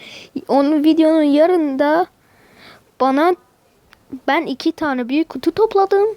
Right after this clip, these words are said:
Ve birinciyi açtım. Bir çıktı. Çok yani sevinmedim. Ve arkasından da şey çıktı. On iki taş çıktı.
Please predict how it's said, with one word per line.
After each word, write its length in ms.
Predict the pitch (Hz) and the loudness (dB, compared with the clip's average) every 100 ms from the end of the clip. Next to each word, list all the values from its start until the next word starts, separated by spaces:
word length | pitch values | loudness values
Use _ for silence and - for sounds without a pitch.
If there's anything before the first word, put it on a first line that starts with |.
| - _ - - | -10 _ -20 -2
Ve 160 | 277 247 | -2 2
birinciyi 420 | 349 381 339 330 | 2 2 2 0
açtım. 420 | 294 - 294 285 - _ _ _ | -2 -4 -6 -8 -10 _ _ _
Bir 140 | 330 370 | 2 2
çıktı. 500 | - - 294 311 392 - _ - - - - | -2 -4 -2 0 -2 -6 _ -20 -20 -16 -10
Çok 280 | - 480 453 | -2 -2 0
yani 440 | 427 427 480 508 539 | 0 2 2 0 0
sevinmedim. 1040 | - 659 622 453 330 285 247 262 247 233 - _ _ _ - - | -2 2 2 2 0 -4 -8 -8 -8 -12 -18 _ _ _ -20 -4
Ve 280 | 254 262 254 - | 0 2 2 2
arkasından 760 | 277 294 294 302 302 294 269 | 0 -2 -2 -4 -2 -2 0
da 360 | 269 269 285 294 - - _ - - | 2 2 2 -2 -8 -20 _ -20 -10
şey 200 | - 277 | 0 0
çıktı. 420 | 233 220 208 214 - - _ _ _ - - - - _ | 0 -4 -4 -4 -6 -20 _ _ _ -20 -18 -18 -18 _
On 180 | 294 285 | 0 2
iki 480 | 277 - 269 247 - - | 0 0 0 0 -2 -4
taş 300 | 285 294 - | -4 -2 -4
çıktı. 500 | 311 - 285 320 | -8 -4 -2 0